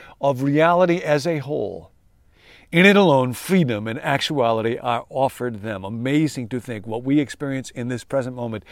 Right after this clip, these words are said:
is available to God, transcending all of time and space. He would therefore, uh, have them continually concerned either with eternity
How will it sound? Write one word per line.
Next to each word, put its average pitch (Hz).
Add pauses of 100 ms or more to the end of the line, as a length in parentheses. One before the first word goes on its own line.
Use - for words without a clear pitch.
(260)
is 113
available 120
to 131
God, 117
transcending 113
all 127
of 98
time 104
and 92
space. 92 (2250)
He 214
would 156
therefore, 139 (680)
uh, 120
have 170
them 139
continually 185
concerned 117
either 175
with 143
eternity 123